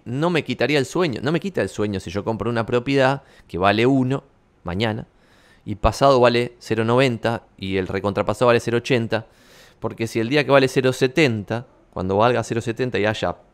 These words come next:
perdido treinta por ciento de mi inversión cuando compré, que ya estaba cuarenta por ciento abajo de lo que estaba antes,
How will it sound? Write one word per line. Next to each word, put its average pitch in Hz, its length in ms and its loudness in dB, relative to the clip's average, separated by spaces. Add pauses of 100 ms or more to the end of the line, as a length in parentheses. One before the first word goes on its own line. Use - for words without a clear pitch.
perdido 117 640 -2
treinta 113 420 -2
por 113 140 -2
ciento 120 260 -2
de 90 80 -2
mi 90 100 -6
inversión 101 400 -2
cuando 92 280 -2
compré, 98 280 0
que 90 100 -6
ya 101 140 -2
estaba 104 300 2
cuarenta 98 320 0
por 92 120 -4
ciento 107 200 -4
abajo 113 160 2
de 85 40 -4
lo 87 40 -4
que 92 60 -8
estaba 113 280 4
antes, 120 440 -2